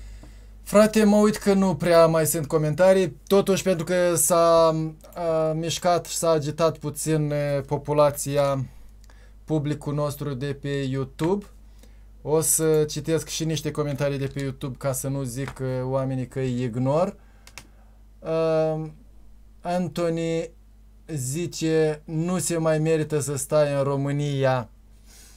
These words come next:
Eu zic că merită să te duci acolo unde te simți bine, nu vă simțiți obligați să păstrați țara sau să plecați din țară.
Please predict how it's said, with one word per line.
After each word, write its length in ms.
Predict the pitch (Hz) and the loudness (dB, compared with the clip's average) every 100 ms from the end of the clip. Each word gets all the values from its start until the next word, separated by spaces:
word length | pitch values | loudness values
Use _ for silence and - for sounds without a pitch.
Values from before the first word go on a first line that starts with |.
| - - - - - - - - - - - - - - 156 | -20 -20 -20 -20 -20 -20 -20 -20 -20 -20 -20 -20 -20 -8 -2
Eu 200 | 165 160 | 2 2
zic 320 | 135 160 151 | 2 -2 -2
că 400 | 151 151 147 147 143 | 2 2 4 0 0
merită 440 | 156 160 151 156 | 2 2 2 -2
să 80 | - | -2
te 120 | 147 | -4
duci 200 | 147 139 | -2 -2
acolo 320 | 143 139 147 | -2 0 0
unde 220 | 143 139 | 0 -2
te 160 | 131 135 | -4 -4
simți 440 | 131 143 131 - | -4 -4 -4 -4
bine, 600 | 120 113 135 139 160 196 - | -6 -2 -2 0 0 -2 -6
nu 260 | 160 147 156 | -6 -2 0
vă 240 | 151 147 | 0 0
simțiți 480 | 139 143 131 143 147 | -2 -4 -4 -6 -4
obligați 680 | 139 131 131 139 139 - - | -4 -4 -2 0 -2 -4 -8
să 160 | 139 | -6
păstrați 540 | 135 139 - 143 135 - | -4 -4 -4 -2 -4 -4
țara 320 | 139 131 127 | -2 -2 -2
sau 200 | 131 131 | -2 -4
să 160 | 127 131 | -4 -6
plecați 480 | 131 127 135 131 | -6 -4 -2 -2
din 200 | 123 123 | -4 -6
țară. 480 | 117 123 120 139 202 | -4 -2 -2 -2 -8